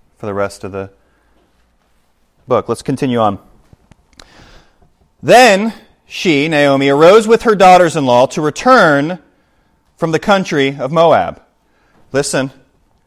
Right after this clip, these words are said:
"For she had heard in the fields of Moab that the Lord had visited his people and given them food."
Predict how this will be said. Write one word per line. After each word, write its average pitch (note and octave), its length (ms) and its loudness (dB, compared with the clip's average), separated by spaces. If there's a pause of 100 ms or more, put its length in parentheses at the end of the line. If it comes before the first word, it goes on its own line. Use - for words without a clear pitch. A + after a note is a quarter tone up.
(100)
"For C#3 160 -6
she - 200 -2
had C#3+ 160 2
heard F#3 320 2
in G3+ 100 -4
the G3 80 -6
fields E3+ 340 -4
of E3 140 -6
Moab G#2 560 0
that G#2+ 160 -4
the A2+ 100 -4
Lord B2 440 -2
had G#2+ 220 -8
visited G#2+ 600 -8 (100)
his A2 220 -14
people F#2 420 -14
and F2+ 160 -16
given F#2 240 -12
them F2+ 220 -16
food." E2 320 -20